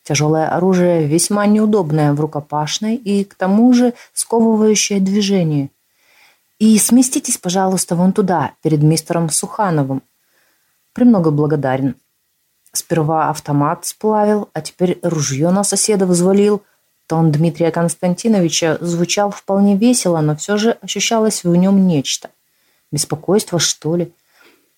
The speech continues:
Сам Богдан зашел ненавязчиво клиенту за спину, в традиционный задний правый сектор, включаясь сходу в режим контроля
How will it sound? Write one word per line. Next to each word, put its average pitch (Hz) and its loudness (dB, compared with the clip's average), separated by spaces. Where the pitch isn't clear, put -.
Сам 254 4
Богдан 214 2
зашел 190 0
ненавязчиво 175 2
клиенту 180 2
за 180 -2
спину, 147 -2
в - -20
традиционный 175 0
задний 170 0
правый 170 -2
сектор, - -4
включаясь 151 -2
сходу 175 -2
в 143 0
режим 143 0
контроля 147 -2